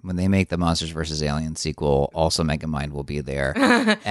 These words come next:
Speaker 2: There, well, there
Speaker 1: a-,
Speaker 2: was
Speaker 1: as will
Speaker 2: a
Speaker 1: Jerry Seinfeld as a bee.
Speaker 2: Well, there was a, um, uh, there, there was a, a short that they did that was actually pretty decent.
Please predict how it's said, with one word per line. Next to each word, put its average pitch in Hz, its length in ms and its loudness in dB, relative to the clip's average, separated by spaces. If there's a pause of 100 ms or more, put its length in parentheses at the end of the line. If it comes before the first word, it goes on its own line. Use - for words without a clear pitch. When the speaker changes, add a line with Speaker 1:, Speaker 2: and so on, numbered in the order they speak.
(100)
Speaker 2:
There, 320 80 6
well, 349 120 6
there 370 120 6
Speaker 1:
a-, - 60 4
Speaker 2:
was - 220 6
Speaker 1:
as - 180 6
will 156 80 6
Speaker 2:
a 127 60 4
Speaker 1:
Jerry 123 260 6
Seinfeld 104 440 2
as 92 200 0
a 90 60 -6
bee. 82 340 -8 (120)
Speaker 2:
Well, 269 80 -2
there 302 120 6
was 330 180 6
a, 208 580 8
um, 175 300 -2 (460)
uh, 185 180 -12
there, 220 340 6
there 233 160 6
was 254 160 8
a, 262 80 8
a 202 140 4
short - 380 6
that 175 120 -4
they 151 120 -4
did 143 340 -6
that 156 140 2
was 160 140 4
actually 160 240 2
pretty 143 200 -4
decent. 127 460 -10